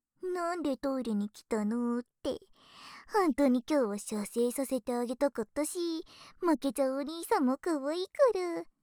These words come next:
ここで射精しよっか。今回は結構我慢できる限界ギリギリ攻めちゃったから、お兄さんが負けちゃうのもしょうがないし。それにね、射精で頭がいっ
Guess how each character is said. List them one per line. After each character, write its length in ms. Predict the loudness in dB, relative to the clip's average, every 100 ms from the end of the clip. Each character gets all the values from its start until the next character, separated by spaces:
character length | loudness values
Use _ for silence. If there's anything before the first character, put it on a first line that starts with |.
| _ _ _ _ _ _ -6
こ 120 | -4 2
こ 120 | 2
で 80 | 2
射 200 | -2 -2
精 180 | -2 -6
し 160 | -6 -6
よ 60 |
っ 20 | -6
か。 60 | _ 2 2 2 -6 _ _ -20 -20 _ _ _ _ -4
今 180 | 0 2
回 200 | 2 2
は 140 | 0
結 80 | -6 -10 -12 -2
構 160 | 0 2
我 20 |
慢 440 | 2 2 2 2
で 140 | 0 -2
き 160 | -2
る 160 | -6 -6 -2
限 240 | 0 0
界 320 | -2 -2 -2
ギ 140 | -4 -8
リ 100 | -6
ギ 140 | -8
リ 80 | -8
攻 160 | -4 -4
め 100 | -4
ち 100 | -8
ゃ 40 |
っ 40 | -10
た 140 | -10
か 160 | -6 -4
ら、 320 | -2 -2 -4 -10 -20 -20 -20 _ -6
お 60 | -2
兄 200 | 0 0
さ 140 | -2
ん 60 | -2
が 100 | -2
負 180 | -2
け 140 | -2 -4
ち 120 | -2
ゃ 20 |
う 80 | -4
の 140 | -4 -4
も 100 | -4
し 180 | 2
ょ 200 | 4 4
う 20 | 2
が 140 | -2
な 180 | -2 -4
い 140 | -6
し。 160 | -10 -8 -8 -10 -16 _ _ _ _ _ _ _ -18 -6
そ 120 | -2 0
れ 140 | 0
に 160 | -2 -2
ね、 80 | -6 -8 -10 -14 -14 -18 -16 -18 -20 -16
射 300 | -6 0 0
精 360 | 0 0 0 0
で 280 | -2 -6 -4
頭 440 | -4 -2 0 0
が 100 | -2
い 140 | -4
っ 40 | -6